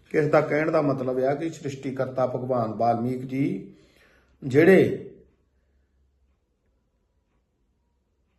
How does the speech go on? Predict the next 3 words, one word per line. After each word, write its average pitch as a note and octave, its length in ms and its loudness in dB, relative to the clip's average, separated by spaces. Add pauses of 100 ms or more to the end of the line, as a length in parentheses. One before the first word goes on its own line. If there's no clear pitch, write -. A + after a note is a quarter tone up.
(1600)
ਉਹ G4+ 720 6 (1600)
ਡਾਕੂ F#3+ 420 6
ਸੀ। C3+ 200 0